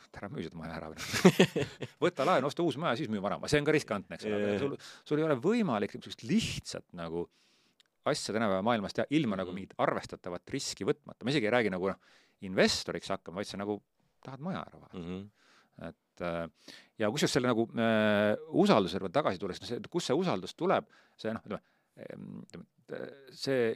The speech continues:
Speaker 1: Bitcoini struktuur on nagu väga lihtne, sa saad, sa, sa ei peagi tegelikult ju kedagi usaldama, sa teed selle matemaatika ära, et üks pluss üks on kaks, on ju,
Speaker 2: Mhm.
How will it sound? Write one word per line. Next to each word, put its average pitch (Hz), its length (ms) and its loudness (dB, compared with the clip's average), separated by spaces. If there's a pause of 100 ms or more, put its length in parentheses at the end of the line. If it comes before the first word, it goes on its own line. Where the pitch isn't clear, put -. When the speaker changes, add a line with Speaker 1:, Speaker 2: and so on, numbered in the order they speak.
(140)
Speaker 1:
Bitcoini 117 380 -6
struktuur - 400 -8
on 92 80 -6
nagu 95 80 -8
väga 135 160 0
lihtne, - 240 -6
sa 110 100 -8
saad, 185 320 2
sa, - 140 -10
sa 143 100 -4
ei 139 40 0
peagi 170 400 -2
tegelikult 80 180 -14
ju - 120 -10
kedagi 98 140 -4
usaldama, - 400 -6
sa 90 100 -12
teed 185 240 -2
selle 101 220 -6
matemaatika 117 800 -8
ära, - 100 -4
et - 200 -10
üks - 100 -14
pluss - 200 -18
üks - 180 -10
on 160 80 -14
kaks, - 360 -4
on 101 100 -2
ju, 92 100 -4 (220)
Speaker 2:
Mhm. 98 260 -14